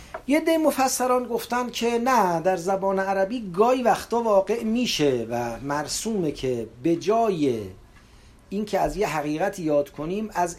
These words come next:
اسم اون حقیقت یاد می‌کنیم. همونطور که توی فرهنگ روزمرهٔ ما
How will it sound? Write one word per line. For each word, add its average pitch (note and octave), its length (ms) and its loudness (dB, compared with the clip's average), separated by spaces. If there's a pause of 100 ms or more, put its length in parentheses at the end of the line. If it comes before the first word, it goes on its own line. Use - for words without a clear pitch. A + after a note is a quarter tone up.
اسم G#3 320 2
اون C#3+ 180 -4
حقیقت A#2 400 -6
یاد A2 220 -6
می‌کنیم. A#2+ 360 -14
همونطور C4+ 420 -4
که A3 120 -4
توی A3+ 280 -4 (1000)
فرهنگ D#3+ 480 0
روزمرهٔ D#3 840 0
ما C3+ 320 -2